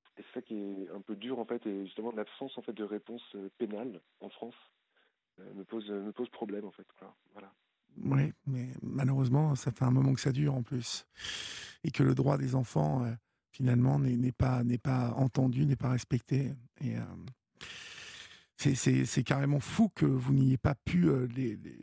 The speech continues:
Speaker 2: les récupérer un minimum. C'est, euh, là,
Speaker 1: Non,
Speaker 2: c'est la
Speaker 1: c'est pas sûr.
Speaker 2: sanction, euh, sanction, euh, totale, quoi.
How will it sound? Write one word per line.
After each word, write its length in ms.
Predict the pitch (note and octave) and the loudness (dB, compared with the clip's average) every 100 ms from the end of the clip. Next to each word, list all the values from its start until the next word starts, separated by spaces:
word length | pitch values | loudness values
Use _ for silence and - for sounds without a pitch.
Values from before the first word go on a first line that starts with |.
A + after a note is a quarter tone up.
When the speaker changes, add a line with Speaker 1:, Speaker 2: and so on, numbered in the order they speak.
| - | -8
Speaker 2:
les 120 | B2+ | -6
récupérer 500 | C3+ - C3 C#3+ C#3 | -4 -4 2 2 4
un 120 | C#3 | 4
minimum. 720 | C3 C#3+ C#3+ D3+ G#3+ E3+ B2 A#2+ _ _ | 6 8 8 8 6 4 0 -2 _ _
C'est, 240 | - A2+ G2+ | -10 -8 -6
euh, 60 | |
là, 100 | F2 F#2+ - _ _ - _ _ _ _ D3 | -10 -14 -20 _ _ -20 _ _ _ _ 0
Speaker 1:
Non, 60 | |
Speaker 2:
c'est 0 | |
la 20 | |
Speaker 1:
c'est 140 | D3 D#3 | 2 4
pas 120 | C3 | 4
sûr. 80 | - D3+ | 4 2
Speaker 2:
sanction, 500 | C#3 - F3 E3+ C#3+ | 2 2 4 4 4
euh, 280 | B2 A#2+ A2+ A2 | 2 0 -4 -10
sanction, 720 | - D3 C#3 - F#3 F#3 C#3+ | -4 0 2 4 4 6 4
euh, 40 | A#2+ | 2
totale, 460 | - F3 F#3 C#3+ B2+ | 2 2 2 0 -2
quoi. 240 | - G#2+ | -6 -12